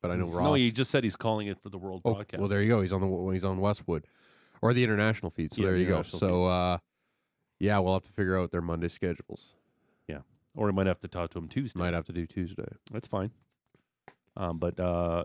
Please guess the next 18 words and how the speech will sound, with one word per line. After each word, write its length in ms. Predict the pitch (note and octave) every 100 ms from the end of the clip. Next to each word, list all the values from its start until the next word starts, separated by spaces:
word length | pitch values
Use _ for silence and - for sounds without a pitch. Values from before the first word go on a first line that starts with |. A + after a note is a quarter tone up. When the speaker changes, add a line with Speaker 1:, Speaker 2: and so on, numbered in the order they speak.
| -
Speaker 2:
Super 380 | - - E3 B2+
Bowl, 340 | G2 D#2+ D2 _ -
and, 200 | G#2+ F#2+
uh, 260 | F#2+ F#2 F#2+
I 60 | G#2+
think 120 | C#3+
we'll 120 | B2+
reach 180 | B2 -
out 120 | G#2+
to 60 | -
Todd 200 | G2+ F#2+
Furman 260 | - G2 E2+
this 160 | E2 -
week, 140 | F2
talk 200 | F2 E2+
some 180 | - F#2+
props 360 | F2+ G2 F#2
Speaker 1:
Mm-hmm. 140 | C#3